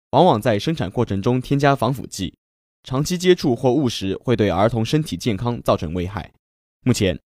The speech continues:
上述两个科研项目形成的检验方法已成功应用于造型粘土的风险监测分析，具有良好的实用性与可操作性。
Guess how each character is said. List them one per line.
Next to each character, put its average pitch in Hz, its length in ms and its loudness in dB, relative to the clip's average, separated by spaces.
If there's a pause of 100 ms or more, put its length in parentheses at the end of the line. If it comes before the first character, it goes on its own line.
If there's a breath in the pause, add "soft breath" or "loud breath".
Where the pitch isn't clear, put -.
上 202 200 2
述 156 140 0
两 104 160 0
个 95 140 -2
科 156 140 2
研 113 160 4
项 120 200 0
目 107 100 0
形 110 200 -2
成 113 100 -2
的 110 80 0
检 67 160 -4
验 101 140 -2
方 143 180 2
法 85 240 -2 (220)
已 120 220 4
成 139 240 2
功 180 160 4
应 185 100 2
用 127 160 2
于 98 180 -2
造 156 220 2
型 113 240 0
粘 113 160 0
土 123 100 -6
的 87 140 -4
风 165 180 -2
险 87 200 -4
监 135 180 0
测 127 240 -4
分 123 140 -2
析， 127 320 -4 (240)
具 180 160 -2
有 117 160 6
良 104 180 2
好 135 140 -4
的 80 100 -6
实 - 140 -6
用 131 180 2
性 92 280 -4
与 95 140 0
可 - 220 -6
操 123 180 -4
作 117 140 0
性。 - 240 -10